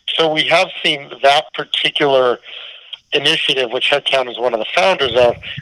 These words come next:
that has, I think, has, has crossed the aisle. And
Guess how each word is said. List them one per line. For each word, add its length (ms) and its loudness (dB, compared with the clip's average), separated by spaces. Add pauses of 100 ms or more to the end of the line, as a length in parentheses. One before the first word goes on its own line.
(160)
that 220 2
has, 200 0
I 120 2
think, 340 -8
has, 260 0 (140)
has 220 2 (120)
crossed 320 4
the 160 0
aisle. 580 4
And 180 2